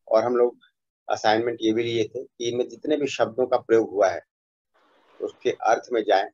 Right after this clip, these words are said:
और उसको देखने समझने का प्रयास करें। तो इस पूरे diagram को देख लें, इसमें जितने भी शब्द हैं, इस पे हम लोगों ने पहले भी दो बार विस्तार से बात की है।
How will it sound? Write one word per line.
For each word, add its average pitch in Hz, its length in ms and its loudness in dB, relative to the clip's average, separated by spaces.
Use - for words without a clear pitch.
और 104 100 0
उसको - 200 -6
देखने 101 340 -4
समझने 101 320 -8
का 101 80 0
प्रयास 85 340 -2
करें। 78 160 -12
तो 117 240 6
इस - 260 -12
पूरे 120 180 2
diagram 113 360 4
को 120 120 -2
देख 117 260 0
लें, 135 160 -8
इसमें 120 200 -8
जितने 120 260 0
भी 131 60 0
शब्द - 320 0
हैं, 98 240 -6
इस - 120 -12
पे - 140 -4
हम 101 120 -2
लोगों 104 120 4
ने 107 80 0
पहले 101 320 -4
भी 104 320 -6
दो 98 200 0
बार 98 220 4
विस्तार 95 380 0
से - 140 -12
बात 92 300 -2
की 95 100 -10
है। 101 80 -8